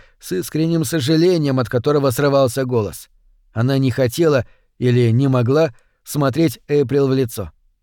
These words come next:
«О, миссис Рот, как мне жаль. Они были вашими друзьями. Должно быть, вы пережили настоящий кошмар». «Вы даже не представляете. Это всё он виноват.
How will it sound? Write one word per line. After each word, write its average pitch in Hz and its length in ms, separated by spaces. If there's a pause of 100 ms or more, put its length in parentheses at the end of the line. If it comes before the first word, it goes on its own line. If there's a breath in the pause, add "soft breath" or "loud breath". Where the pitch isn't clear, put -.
(260)
«О, 147 200
миссис 156 440
Рот, 156 260 (320)
как 165 220
мне 175 200
жаль. 147 280 (380)
Они 170 240
были 170 180
вашими 170 380
друзьями. 147 600 (320)
Должно 151 380
быть, 165 180 (400)
вы 147 180
пережили 160 600
настоящий 156 580
кошмар». 170 500 (800 soft breath)
«Вы 190 200
даже 123 400
не 113 200
представляете. 135 1120 (560)
Это 135 260
всё 135 260
он 156 320
виноват. 147 640